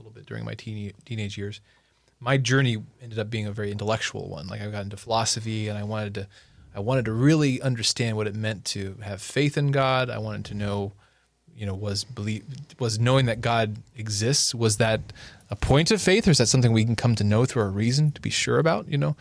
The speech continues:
uh, so many questions around that. So it ended up being a very intellectual journey, and the intellectual journey read,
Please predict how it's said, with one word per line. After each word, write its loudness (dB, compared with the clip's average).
uh, -6
so 0
many 6
questions 2
around 2
that. 0
So 0
it 2
ended 6
up 4
being 4
a 2
very 2
intellectual -2
journey, 0
and 8
the 4
intellectual 6
journey 4
read, 4